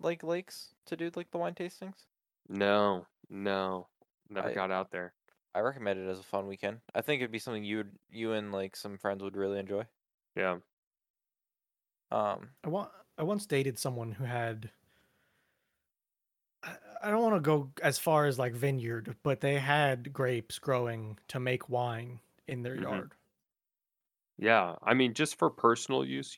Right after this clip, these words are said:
Speaker 2: you know, you don't, really don't need that much. Um,
Speaker 3: Yeah,
Speaker 2: and
Speaker 3: it
Speaker 2: then
Speaker 3: wasn't a crazy amount, but it was
Speaker 2: Right.
Speaker 3: enough to make, like, a, a bunch of bottles of wine
Speaker 2: Sure,
Speaker 1: No.
Speaker 3: at home,
Speaker 2: yeah,
Speaker 3: you know?
Speaker 1: I think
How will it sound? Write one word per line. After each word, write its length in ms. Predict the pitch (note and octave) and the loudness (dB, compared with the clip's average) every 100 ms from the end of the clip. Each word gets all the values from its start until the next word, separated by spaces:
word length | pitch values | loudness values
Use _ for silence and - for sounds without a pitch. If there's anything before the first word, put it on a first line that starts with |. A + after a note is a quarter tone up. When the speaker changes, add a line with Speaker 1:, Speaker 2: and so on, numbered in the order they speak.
| - | -2
Speaker 2:
you 80 | |
know, 240 | G#2+ G#2 G#2 | 0 0 -4
you 100 | - | -4
don't, 160 | A2+ - | -2 -2
really 200 | G#2+ G#2+ | -4 -2
don't 200 | F#2 F#2 | -2 -2
need 140 | F#2+ | -4
that 120 | F2+ F#2 | -4 -4
much. 400 | F#2+ F2 - - _ _ _ _ - | -4 -4 -10 -20 _ _ _ _ 2
Um, 340 | F#2 F#2 E2+ | 6 6 4
Speaker 3:
Yeah, 260 | E2 - - | 0 4 4
Speaker 2:
and 120 | - | 6
Speaker 3:
it 60 | F#2 | 4
Speaker 2:
then 100 | C4+ | 6
Speaker 3:
wasn't 380 | C#4+ A#3+ A#3+ A3 | 6 6 4 6
a 200 | E3 - _ - - | 6 4 _ -20 -4
crazy 480 | E3 D3+ C3 B2 | 2 2 2 -2
amount, 400 | A#2+ A#2 A#2 - - | -4 -4 -6 -10 -2
but 100 | D#3 | 2
it 120 | E3 | 2
was 180 | F3+ F#3 | 4 6
Speaker 2:
Right. 80 | G3 | 8
Speaker 3:
enough 260 | F3+ F#3 - | 8 6 4
to 100 | E3+ | 2
make, 320 | D#3 E3 - | 4 2 2
like, 280 | C#3+ D3 - _ | 2 2 -2 _
a, 140 | - C#3 - _ _ _ _ _ _ _ _ | -4 -4 -4 _ _ _ _ _ _ _ _
a 80 | - | -4
bunch 280 | B2+ D#3 D#3 | 4 4 4
of 60 | D3 | 4
bottles 320 | D#3 D#3 C#3+ | 6 4 2
of 80 | C#3 | 0
wine 380 | D3+ B2 - - _ _ | 0 -2 -6 -16 _ _
Speaker 2:
Sure, 260 | - G#2+ C3+ | 2 8 8
Speaker 1:
No. 140 | C#3 | 8
Speaker 3:
at 80 | D3+ | 0
home, 60 | C3+ F#2+ | 0 2
Speaker 2:
yeah, 200 | G#2+ - _ | 2 0 _
Speaker 3:
you 80 | D3+ | -10
know? 120 | C#3+ | -8
Speaker 1:
I 160 | C#3+ | -2
think 40 | G2 | 2